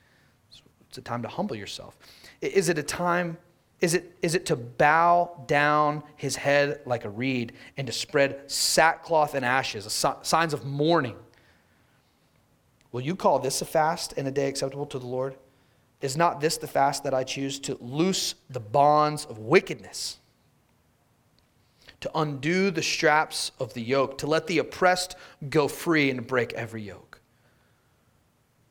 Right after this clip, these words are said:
The Lord is giving us some instruction on fasting here, that we would face, um,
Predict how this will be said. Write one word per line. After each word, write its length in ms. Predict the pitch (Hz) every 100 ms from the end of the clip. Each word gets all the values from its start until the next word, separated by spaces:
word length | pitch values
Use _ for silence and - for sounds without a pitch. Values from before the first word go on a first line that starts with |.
| _ _ _ _ _ -
The 80 |
Lord 520 | 117 120 147 180 175 139
is 140 | 120
giving 260 | 139 165 135
us 80 |
some 200 | - 120
instruction 640 | 113 - - 147 - - 110
on 140 | 98
fasting 540 | - 127 151 - - 92
here, 200 | - 95
that 180 | 87 -
we 100 | 139
would 200 | 117 - - - _ _ _
face, 720 | - - 156 147 - - - - _ _ _ _ _ _ _ _
um, 120 | -